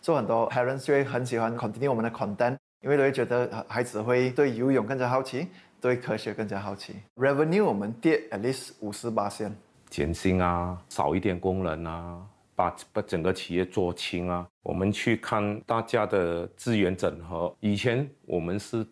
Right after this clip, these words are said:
Speaker 2: 对手，现在我们是朋友。到时你的生产链减低到五十八仙，因为五十八仙是另外一个人做，资源配合这个方法，我觉得是让这个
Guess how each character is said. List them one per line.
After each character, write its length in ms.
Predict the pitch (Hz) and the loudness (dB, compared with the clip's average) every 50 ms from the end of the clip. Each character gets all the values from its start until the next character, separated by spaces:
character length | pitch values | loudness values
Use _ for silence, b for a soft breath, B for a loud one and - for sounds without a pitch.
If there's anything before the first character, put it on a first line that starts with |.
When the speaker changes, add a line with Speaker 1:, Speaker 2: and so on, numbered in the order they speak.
| _ _ | _ _
Speaker 2:
对 160 | - 143 120 | 2 2 4
手， 300 | 110 - 131 - - - _ _ _ b b b b b b | 4 2 0 0 0 -6 _ _ _ b b b b b b
现 180 | - - 117 104 | -2 0 0 2
在 100 | 113 113 | 2 0
我 180 | 107 98 85 | 0 0 -2
们 140 | 78 78 80 | -4 -6 -8
是 180 | 80 - - 98 | -8 -6 -6 -6
朋 300 | - - - 73 71 73 | -6 -6 -8 -8 -8 -10
友。 160 | 82 73 71 - _ b b b b b b b | -12 -14 -16 -20 _ b b b b b b b
到 180 | b 180 185 175 | b 2 2 2
时 320 | - - 123 120 127 127 - | 0 2 2 2 2 2 2
你 220 | 101 98 90 80 | 0 0 0 0
的 260 | - 98 101 104 95 - | 0 2 2 2 0 -2
生 300 | - - - 156 143 143 | -4 -2 0 0 0 0
产 260 | 135 - 110 87 76 87 | -2 -2 -4 -4 -2 -2
链 200 | 101 107 95 95 - _ _ | -2 -2 -2 -4 -10 _ _
减 260 | - - 110 87 85 | -2 0 2 2 2
低 240 | 85 - 117 113 110 | 2 2 2 2 2
到 240 | 110 - 123 120 - - | 2 0 -2 -2 -2 -2
五 100 | 85 98 | 0 0
十 160 | 104 - 90 | 0 2 2
八 180 | 87 107 104 98 | 2 2 2 2
仙， 320 | 95 - - 98 92 98 113 - | 0 0 -2 -2 -2 -4 -6 -4
因 120 | - 127 | -2 0
为 160 | 131 143 151 - - | 0 2 0 0 -2
五 180 | - 110 92 | -2 -2 -2
十 160 | 90 - - 101 | -2 -2 -2 0
八 180 | 120 113 110 | 0 0 0
仙 180 | 110 - 120 113 | 0 0 -2 -2
是 200 | 113 - 120 113 | -2 0 0 0
另 180 | 117 110 110 | 0 0 0
外 140 | 107 110 107 | 0 -2 -2
一 20 | 98 | -2
个 100 | - 101 | -2 -2
人 200 | 92 82 85 90 | -4 -4 -4 -6
做， 260 | - - 117 110 110 - b b b | -2 0 0 0 0 -4 b b b
资 200 | - - 165 151 | -4 2 4 4
源 180 | 123 113 107 | 6 6 4
配 280 | 107 - - 120 110 101 | 2 2 2 2 2 2
合 200 | 95 92 90 - - - | 2 0 -4 -4 -6 -6
这 120 | - 135 | -4 -2
个 120 | - 120 | 0 0
方 300 | 113 - - 87 90 87 | 0 0 -2 -4 -4 -6
法， 220 | 85 - 80 80 - | -6 -8 -10 -8 -4
我 100 | - 92 | -2 -2
觉 200 | 90 - 95 98 | 2 4 4 4
得 120 | 95 95 87 | 4 2 0
是 400 | - - - 110 104 110 - - - _ | 0 -2 0 0 0 0 -2 -8 -16 _
让 320 | - - 110 107 104 104 104 | -2 0 2 2 2 0 0
这 100 | - 117 | -2 -2
个 200 | - 104 98 95 | 0 0 -2 -2